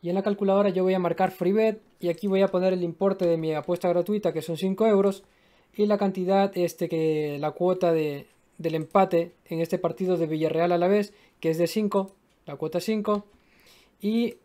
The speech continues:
luego después, eh, aquí tengo la cuota cinco coma cuatro en Betfair Chain, que la coloco aquí. Y aquí me puede, me pide la comisión de Betfair Chain. Yo estoy aquí en España y la comisión aquí en España es del dos por ciento. Y por eso coloco dos.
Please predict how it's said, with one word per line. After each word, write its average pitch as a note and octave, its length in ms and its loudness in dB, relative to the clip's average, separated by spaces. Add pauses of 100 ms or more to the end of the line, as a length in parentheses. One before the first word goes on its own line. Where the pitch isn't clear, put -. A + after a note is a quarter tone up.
(120)
luego F#3+ 240 0
después, F#3+ 500 -2
eh, D3+ 480 -4
aquí D#3 240 -8
tengo F#3 240 0
la D#3 140 0
cuota E3+ 240 -2
cinco F#3 260 -4
coma G3 180 -2
cuatro G#3 480 0
en D3+ 140 -6
Betfair F3 360 0
Chain, G#3+ 220 -2
que F3 140 -2
la D#3+ 120 -2
coloco G3+ 260 2
aquí. A#3+ 320 -2 (1200)
Y G3+ 60 2
aquí G3+ 160 0
me G#3 100 2
puede, G#3+ 380 2
me F#3 180 2
pide G#3 300 2
la F#3+ 120 4
comisión F3 440 0
de E3+ 100 4
Betfair D#3+ 360 0
Chain. C#3 260 -6 (480)
Yo F#3 100 -2
estoy G3+ 200 4
aquí G3 220 0
en F3+ 80 2
España G3+ 460 0
y E3 60 0
la D#3 100 -2
comisión E3+ 560 -4
aquí E3 300 -4
en F3+ 60 0
España F#3 400 0
es E3 80 -2
del D3 160 -4
dos E3 160 0
por D3 140 -6
ciento. C3+ 360 -8 (480)
Y D#3 120 -12
por E3+ 180 -2
eso F3+ 240 0
coloco D3+ 320 -2
dos. D#3 220 -2